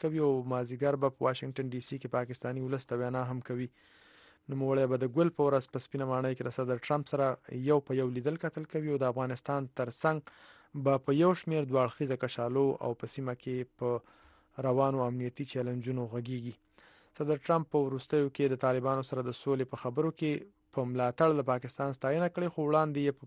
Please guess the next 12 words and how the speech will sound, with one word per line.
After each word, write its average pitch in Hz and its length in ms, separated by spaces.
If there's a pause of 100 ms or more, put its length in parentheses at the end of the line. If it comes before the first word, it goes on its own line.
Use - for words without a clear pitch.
پاکستان 127 560
ټکونه 143 360
کړي 175 140
وو 165 140
چې 139 140
د 127 120
امریکا 123 380
نه 135 60 (280)
په 117 120
اربونو 139 360 (100)
ډالرې 127 400
خوړلي 170 320